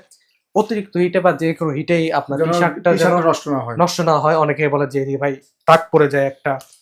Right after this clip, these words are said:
Speaker 2: জি,
Speaker 1: হ্যাঁ,
Speaker 2: জি।
Speaker 1: ওগুলো থেকে রক্ষা করার জন্য এই টি-শার্টটা, এই সাবলিমেশন পেপারটা,
Speaker 2: জি,
Speaker 1: সরি,
Speaker 2: সিলিকন।
Speaker 1: সিলিকন পেপারটা। তো আপনার অনেক সময় লাইট কালার, অনেক হচ্ছে ডিপ কালার, আহ, টি-শার্ট আসে, সেগুলো হচ্ছে দেখা যায়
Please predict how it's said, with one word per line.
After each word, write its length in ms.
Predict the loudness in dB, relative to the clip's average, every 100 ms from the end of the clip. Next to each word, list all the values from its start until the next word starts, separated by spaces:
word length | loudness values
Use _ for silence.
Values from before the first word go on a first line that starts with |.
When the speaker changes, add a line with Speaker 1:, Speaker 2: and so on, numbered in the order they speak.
| -4
Speaker 2:
জি, 120 | 2
Speaker 1:
হ্যাঁ, 140 | 2
Speaker 2:
জি। 100 | 2
Speaker 1:
ওগুলো 200 | 2 2
থেকে 180 | 2 4
রক্ষা 240 | 4 4 2
করার 160 | 2
জন্য 200 | 4 0 0
এই 240 | -2 -4 -6 -12 -18 -16 -12
টি-শার্টটা, 520 | -6 -6 -4 -4 2
এই 360 | 4 4 2
সাবলিমেশন 500 | 0 -2 0 -2 -4
পেপারটা, 460 | -6 -8 -8 -8 -8
Speaker 2:
জি, 100 | 0
Speaker 1:
সরি, 200 | 2 2
Speaker 2:
সিলিকন। 440 | 0 -2 0 0 0 -2
Speaker 1:
সিলিকন 280 | 2 2 2
পেপারটা। 460 | -2 -6 -6 -8 -8 -14 _ _ _ _ _ _
তো 380 | 2 2 2 -2 -6
আপনার 360 | -6 2 4
অনেক 240 | 4 2 2
সময় 160 | 2
লাইট 300 | 2 2 2
কালার, 160 | 2 2
অনেক 240 | 2 0 -2
হচ্ছে 260 | 0 0
ডিপ 220 | 0 -2 2
কালার, 280 | 4 4 2
আহ, 680 | 2 4 4 2 -4 -12 -10
টি-শার্ট 240 | -2 2
আসে, 160 | 2 0
সেগুলো 320 | -6 2 4
হচ্ছে 160 | 4 2
দেখা 160 | 2
যায় 120 | 0